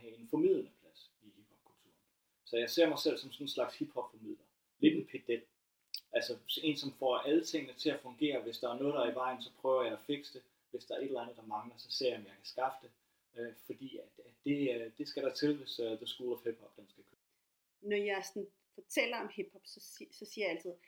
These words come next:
Speaker 2: der er, selvfølgelig der er konge af hiphop, og selvfølgelig er der dronning af hiphop, og så er der the keykeeper. Og det, det er dig, jeg siger altid der. You're the keykeeper.
Speaker 1: Åh, godt.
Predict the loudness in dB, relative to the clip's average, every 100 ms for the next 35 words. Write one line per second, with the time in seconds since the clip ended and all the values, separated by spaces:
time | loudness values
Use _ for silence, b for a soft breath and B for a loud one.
0 | B B _ -2 -2 -2 -4 -6 -12 0
1 | 2 4 2 0 0 0 0 0 -2 -8
2 | -12 -12 -12 -10 -4 -2 0 0 0 -2
3 | 0 0 -2 -6 -10 -16 -14 -10 -4 -2
4 | 0 0 0 -4 B B _ _ 0 0
5 | -4 _ 0 2 2 -6 -10 -16 _ _
6 | _ _ _ _ _ -2 2 2 2 0
7 | 2 2 2 -4 -4 -6 -8 -14 -14 _
8 | _ -16 -10 -10 -8 -10 -10 -14 -16 _
9 | _ _ -20 -14 -8 -8